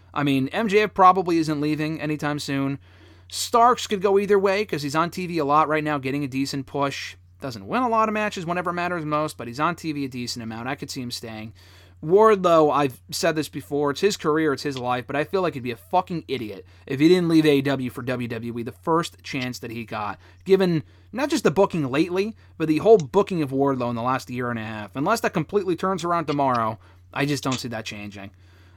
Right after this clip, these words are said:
Um, but yeah, something to keep an eye on for the future. Speaking of talent coming and going, we spoke last week at length about all the releases from W W E. Um, and there were a number of them. After we wrapped up last week, there were more releases in the afternoon, all from the Performance Center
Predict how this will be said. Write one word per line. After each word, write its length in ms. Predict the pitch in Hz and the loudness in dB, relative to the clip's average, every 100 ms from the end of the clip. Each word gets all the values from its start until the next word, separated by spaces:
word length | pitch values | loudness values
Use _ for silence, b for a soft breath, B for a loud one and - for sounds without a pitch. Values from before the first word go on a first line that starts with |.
| b | b
Um, 260 | 110 110 107 | -10 -6 0
but 80 | 180 | 0
yeah, 80 | |
something 320 | 180 208 214 190 | 2 0 0 -2
to 80 | |
keep 200 | - 185 | -4 -4
an 80 | 175 | -2
eye 160 | 156 151 | 0 0
on 140 | 147 | -2
for 120 | 143 | -4
the 80 | 127 | -10
future. 480 | - 151 147 151 139 b | -10 -8 -4 -2 -4 b
Speaking 320 | b - 220 220 | b -4 0 0
of 60 | |
talent 440 | 156 202 196 190 151 | 0 0 2 0 -2
coming 440 | - 185 185 180 | -4 -2 -4 -6
and 220 | 143 120 | -6 -6
going, 440 | 123 160 170 160 151 b b | -2 0 0 -2 -6 b b
we 80 | |
spoke 320 | 139 180 180 165 | -8 -2 -2 0
last 280 | 170 170 | -4 -4
week 140 | 175 156 | -4 -6
at 140 | 131 | -6
length 260 | 139 151 143 | -4 -6 -6
about 140 | 127 | -4
all 100 | 123 | -4
the 100 | 127 | -4
releases 480 | 117 123 147 160 165 | -4 -4 -4 -4 -8
from 180 | 160 143 | -6 -4
W 240 | 139 143 | -2 -2
W 340 | 139 135 127 123 | -2 -4 -4 -4
E. 280 | 120 120 110 b b b | -6 -6 -10 b b b
Um, 600 | 123 117 113 113 107 98 | -2 0 0 -2 -6 -10
and 140 | - 131 | -8 0
there 80 | 190 | 4
were 180 | 220 | 4
a 20 | 202 | 4
number 300 | 214 240 160 | 2 2 2
of 120 | 123 | 0
them. 120 | 120 | -4
After 320 | 135 180 220 | -2 -2 -2
we 100 | 202 | -2
wrapped 340 | 160 165 - - | -2 0 -2 -6
up 120 | - | -4
last 300 | 143 131 - | -2 -4 -4
week, 160 | 156 - | -6 -4
there 120 | 143 | -4
were 140 | 131 | -2
more 300 | 127 143 240 | -2 4 6
releases 540 | 240 151 131 127 135 120 | 6 2 0 -4 -6 -8
in 80 | |
the 100 | 113 | -6
afternoon, 560 | 113 110 - 117 131 120 | -6 -8 -10 -8 -6 -6
all 280 | 120 139 180 | -2 2 2
from 200 | - 147 | 0 -4
the 240 | 131 131 - b b b | -2 -4 -6 b b b
Performance 500 | 151 - 196 196 180 | -6 0 2 2 0
Center 500 | - 175 170 165 165 | -2 0 0 -2 -4